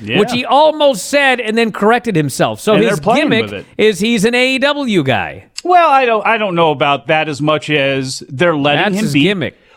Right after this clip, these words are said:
Speaker 1: Well, they're letting him be Cody Rhodes right now, or at least they're, they're presenting him as W W E's version of Cody Rhodes, which is a lot closer, uh, to,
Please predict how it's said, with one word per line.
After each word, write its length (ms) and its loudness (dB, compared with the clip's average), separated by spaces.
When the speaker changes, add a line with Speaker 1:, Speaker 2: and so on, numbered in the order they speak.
Speaker 1:
Well, 180 2
they're 160 0
letting 180 0
him 80 0
be 140 -2
Cody 260 0
Rhodes 380 0
right 240 0
now, 180 2
or 80 2
at 60 -2
least 300 -2
they're, 340 2
they're 220 0
presenting 720 -2
him 140 -2
as 440 0
W 300 -4
W 240 -4
E's 200 -2
version 340 0
of 100 -4
Cody 360 0
Rhodes, 420 0
which 220 -2
is 120 0
a 60 2
lot 300 0
closer, 680 0
uh, 320 2
to, 480 0